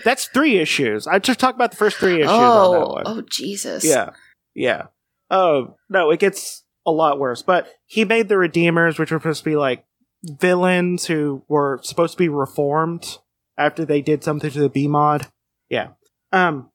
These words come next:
Speaker 1: <clears throat> over the course of the year, the squadron used the United States, ruled the United States, Hyperion's archfoe, Master Menace, banished Hyperion to another dimension. Uh, the Mil-, Menace's ally. By the way, Menace is like,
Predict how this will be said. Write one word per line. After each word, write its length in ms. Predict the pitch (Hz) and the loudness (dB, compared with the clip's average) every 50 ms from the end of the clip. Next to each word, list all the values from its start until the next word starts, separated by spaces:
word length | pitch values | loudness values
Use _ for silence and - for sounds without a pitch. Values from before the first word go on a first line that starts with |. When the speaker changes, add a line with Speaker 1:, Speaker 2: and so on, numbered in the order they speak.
| _ _ | _ _
Speaker 1:
<clears throat> 640 | 190 190 170 127 - _ _ _ _ _ _ _ - | -2 -2 -2 -4 -8 _ _ _ _ _ _ _ 0
over 160 | 214 240 240 | 0 0 2
the 80 | 233 233 | 0 0
course 260 | - 233 240 226 - | 2 2 0 0 0
of 60 | 220 202 | 0 0
the 100 | 214 202 | 2 2
year, 340 | 190 185 185 185 180 180 | 2 2 2 2 2 2
the 140 | 175 165 170 | 0 0 -2
squadron 480 | 160 - - 180 175 180 175 185 175 165 | -4 -2 0 2 2 2 2 0 -2 -2
used 320 | 160 160 165 165 151 - | -4 -4 -6 -6 -6 -4
the 80 | - 156 | -2 -2
United 300 | 147 147 147 151 147 139 135 | -2 -2 -4 -4 -4 -6 -8
States, 680 | - - 180 175 175 170 175 - - - - - - _ _ _ _ _ _ _ | -6 -2 0 0 2 0 -2 -6 -12 -16 -16 -18 -20 _ _ _ _ _ _ _
ruled 180 | 196 214 220 | 0 2 2
the 60 | 226 | 2
United 260 | 220 196 175 165 156 143 | 2 2 2 0 0 -2
States, 440 | - - 147 139 143 - - - | -4 -4 -2 -2 -2 -4 -6 -6
Hyperion's 480 | - - 175 - - 190 190 196 180 160 | -4 -4 -2 0 0 0 0 0 0 0
archfoe, 500 | 165 156 151 - - - 165 160 156 147 | 0 -2 -2 -2 -4 -2 0 0 0 -2
Master 300 | 156 151 151 - - 156 | -2 -4 -6 -6 -6 -2
Menace, 360 | 160 180 208 226 233 220 - - - _ _ _ | 0 2 2 2 0 0 -4 -12 -20 _ _ _
banished 280 | - 202 214 233 - - | -2 -2 -2 0 -2 -2
Hyperion 420 | 220 - 180 196 196 190 190 185 | -2 0 0 0 2 2 0 0
to 80 | - 180 | 0 0
another 260 | 170 160 156 143 147 | 0 0 -2 -2 -2
dimension. 540 | 135 143 151 165 180 - - 214 220 233 220 - _ _ _ _ _ _ _ - | -4 -2 -4 -4 -4 -2 -2 -2 -2 -2 -6 -10 _ _ _ _ _ _ _ 0
Uh, 300 | 175 170 160 131 120 - - _ _ _ - | 0 2 2 0 -2 -4 -8 _ _ _ 0
the 240 | 165 156 131 - - _ _ | 0 0 0 -2 -4 _ _
Mil-, 380 | - 170 165 160 175 190 214 - - | -8 -4 0 0 2 2 0 0 0
Menace's 440 | 185 190 214 220 - - 180 143 | 0 2 2 2 0 -2 -6 -6
ally. 400 | - - 185 196 202 185 160 156 | -2 0 0 0 2 2 0 0
By 180 | 156 - 202 220 | 0 0 0 2
the 80 | 233 233 | 2 2
way, 140 | 233 214 | 2 2
Menace 460 | 202 190 190 196 208 220 226 214 - 190 | 2 2 2 2 2 2 0 2 0 -2
is 160 | 180 156 165 | -2 0 0
like, 280 | 175 170 156 147 143 | 2 2 2 2 0